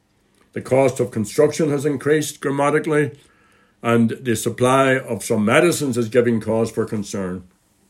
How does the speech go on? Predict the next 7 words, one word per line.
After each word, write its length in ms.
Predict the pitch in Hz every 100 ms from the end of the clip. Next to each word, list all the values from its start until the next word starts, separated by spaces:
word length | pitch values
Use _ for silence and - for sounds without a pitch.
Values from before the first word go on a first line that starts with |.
| _ _ _ _ _ _ _
The 80 | 123
reason 260 | 151 156 151
for 100 | 160
all 160 | 151
this 200 | 156 139
chaos? 680 | - 151 185 196 127 - - _ _ _ _ _ -
Brexit. 540 | 226 220 - 90 -